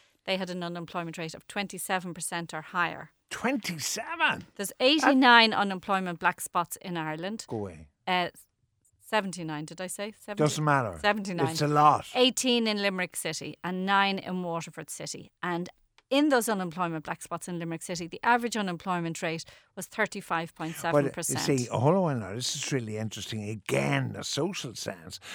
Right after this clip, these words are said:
Speaker 2: because we did the whole regeneration of Moy Ross and everything. We had the difficulties of unemployment. When you,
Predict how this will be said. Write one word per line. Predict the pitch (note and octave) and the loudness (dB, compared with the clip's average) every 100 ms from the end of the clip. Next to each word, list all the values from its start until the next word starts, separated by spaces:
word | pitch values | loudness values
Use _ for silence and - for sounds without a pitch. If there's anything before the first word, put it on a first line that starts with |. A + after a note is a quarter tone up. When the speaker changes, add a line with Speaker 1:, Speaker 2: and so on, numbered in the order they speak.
| - | -8
Speaker 2:
because | D3 - B2+ | -6 -4 -4
we | B2+ B2 | -2 -2
did | B2 | -2
the | A#2 A#2+ | 2 4
whole | C3+ C3 | 6 4
regeneration | B2 C#3 A#2 C3 B2 B2 B2 A#2 - | 2 0 0 -2 0 0 0 -2 -4
of | A#2+ | 0
Moy | A#2+ A#2+ | 2 2
Ross | A#2 A#2+ A#2+ - - | 2 2 0 -4 -6
and | A#2+ A#2+ | -6 -4
everything. | B2 A#2+ A2+ C3 B2 - F#3 - | -2 -2 -2 -2 -4 -4 -12 -2
We | B2+ | 0
had | A#2+ A#2+ G#2+ | 2 0 0
the | A#2 | -4
difficulties | G2 C#3 B2+ B2 A#2+ A#2 G#2 | 0 0 0 -2 -2 -2 -2
of | A#2 | -2
unemployment. | A#2+ A#2 A#2+ B2+ A2 | -2 -2 0 0 0
When | C3 C#3+ | 0 2
you, | A3 G#3 | 2 0